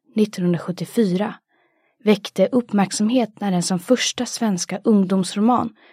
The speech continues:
gav sig till att skildra ett lesbiskt förhållande. Till det yttre är den, liksom flertalet av Marie-Louise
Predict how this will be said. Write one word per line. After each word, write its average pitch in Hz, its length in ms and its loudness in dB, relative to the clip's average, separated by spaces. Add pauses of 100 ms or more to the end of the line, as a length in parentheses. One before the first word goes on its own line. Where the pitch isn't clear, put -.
(140)
gav 196 160 6
sig 185 180 -4
till 196 120 -6
att 190 140 -4
skildra 180 400 0
ett 180 160 -4
lesbiskt - 560 -4
förhållande. 214 640 -2 (1080)
Till 220 200 6
det 240 160 6
yttre 214 420 2
är 180 220 4
den, 180 320 0 (140)
liksom 180 340 0
flertalet 220 680 2
av 180 100 2
Marie-Louise 185 800 0